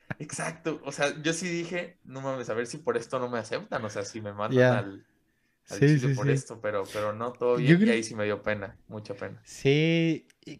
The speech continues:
Speaker 2: creo que me pasó similar cuando me,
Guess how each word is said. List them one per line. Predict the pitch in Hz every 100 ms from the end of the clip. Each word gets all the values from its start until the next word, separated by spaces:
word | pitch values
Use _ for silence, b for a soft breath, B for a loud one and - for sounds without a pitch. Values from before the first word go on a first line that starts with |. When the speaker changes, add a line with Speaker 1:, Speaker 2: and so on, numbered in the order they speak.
| _
Speaker 2:
creo | - 190
que | -
me | 302 247
pasó | - 165 - 165 190 208 220 - -
similar | - 165 156 135 143 -
cuando | - 170 147 135
me, | 127 120 120 117 113 98